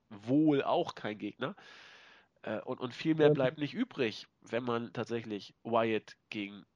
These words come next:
Speaker 1: Lesnar und Reigns gegen Hunter stellen möchte.
Speaker 2: Ein Singles-Match gab es in der Tat nicht. Es war, wie
Speaker 1: Okay.
Speaker 2: gesagt, ein Handicap-Match. Das elf zu null gegen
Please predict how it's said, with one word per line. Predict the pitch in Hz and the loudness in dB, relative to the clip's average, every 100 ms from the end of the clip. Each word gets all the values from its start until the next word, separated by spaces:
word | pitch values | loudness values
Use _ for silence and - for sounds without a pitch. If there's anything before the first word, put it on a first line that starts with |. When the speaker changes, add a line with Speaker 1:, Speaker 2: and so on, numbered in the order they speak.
| _ _ _ _ | _ _ _ _
Speaker 1:
Lesnar | 110 113 - 110 98 - | -4 -2 -2 -4 -6 -6
und | 98 95 90 - _ _ _ _ | -8 -8 -12 -20 _ _ _ _
Reigns | 117 113 101 87 - | -2 0 -2 -8 -12
gegen | 90 104 104 | -12 -10 -8
Hunter | 104 98 92 - _ _ | -8 -6 -8 -8 _ _
stellen | - - 92 92 | -8 -4 -6 -6
möchte. | 98 95 - 139 _ _ _ _ - | -10 -8 -10 -10 _ _ _ _ 0
Speaker 2:
Ein | 127 139 143 | 6 6 6
Singles-Match | - 208 233 - 196 - | 6 8 8 8 6 8
gab | 135 143 | 10 10
es | 156 - | 6 2
in | 160 160 | 8 10
der | 131 | 10
Tat | - 131 - | 8 2 2
nicht. | 127 - | 0 2
Es | 123 - | 4 8
war, | 131 | 8
wie | 131 139 | 10 8
Speaker 1:
Okay. | 143 | 8
Speaker 2:
gesagt, | 123 123 131 110 | 8 8 8 8
ein | |
Handicap-Match. | 120 147 156 156 143 139 - - 151 - - - | 12 12 12 10 10 8 6 -2 -2 -4 -14 6
Das | 120 - | 8 12
elf | 165 175 | 12 12
zu | - 160 | 8 12
null | 151 156 | 12 12
gegen | 143 143 139 | 12 12 12